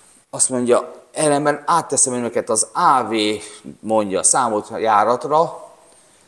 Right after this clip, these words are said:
Hát kijelentett egy kolumbiai légitársaság, az Avianca.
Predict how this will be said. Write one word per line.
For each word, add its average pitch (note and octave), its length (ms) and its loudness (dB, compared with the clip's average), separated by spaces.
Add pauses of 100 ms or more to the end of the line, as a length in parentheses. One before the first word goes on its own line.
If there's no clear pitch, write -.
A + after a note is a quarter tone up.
(140)
Hát A2 100 -20
kijelentett A2 380 -4
egy G2+ 80 -8
kolumbiai G2+ 440 -4
légitársaság, F#2+ 580 -4
az F#2+ 120 -8
Avianca. E2+ 720 -4